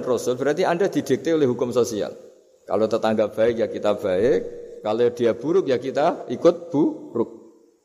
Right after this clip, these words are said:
Itu artinya apa? Kita tidak didikte oleh hukum Allah dan Rasul, tapi didikte oleh hukum apa? Sosial. Islam itu agama yang hubungannya manusia itu dengan Allah, bukan dengan sosial. Sehingga ketika baik sama tetangga pun itu karena perintah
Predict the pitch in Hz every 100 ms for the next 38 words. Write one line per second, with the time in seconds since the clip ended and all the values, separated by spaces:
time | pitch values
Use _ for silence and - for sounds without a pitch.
0 | _ _ _ _ _ _ _ - 190 233
1 | 226 226 233 226 160 185 233 233 220 123
2 | 127 - 156 156 208 180 147 147 156 151
3 | 180 156 151 180 131 135 156 226 240 -
4 | 147 196 190 143 139 151 143 214 - -
5 | - - - _ _ _ - 123 - 85
6 | - - _ _ _ _ _ _ - 165
7 | 165 - 165 156 117 180 185 117 127 107
8 | 92 92 120 143 139 127 127 131 143 151
9 | 151 147 160 165 - 127 123 117 127 101
10 | - 113 165 160 123 147 139 127 151 285
11 | - - 87 _ _ _ _ _ _ _
12 | - 170 240 233 220 220 208 202 - 156
13 | 156 185 165 175 - 180 160 143 220 262
14 | 320 202 208 208 202 196